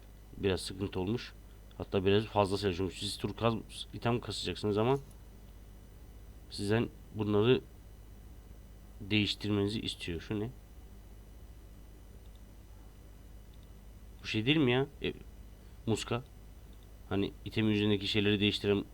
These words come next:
değil mi bu? Evet. O burada ne işi var? Ve ne işe yarıyor?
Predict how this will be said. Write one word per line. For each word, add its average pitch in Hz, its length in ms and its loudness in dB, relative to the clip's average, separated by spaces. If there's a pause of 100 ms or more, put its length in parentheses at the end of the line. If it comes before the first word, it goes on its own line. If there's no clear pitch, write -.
değil 123 120 6
mi 87 180 2
bu? 78 60 2
Evet. 98 240 4 (320)
O 90 360 -2
burada 101 180 2
ne 98 140 4
işi 85 180 -2
var? 104 200 -2 (960)
Ve 95 120 0
ne 101 60 4
işe 90 220 0
yarıyor? 73 180 -4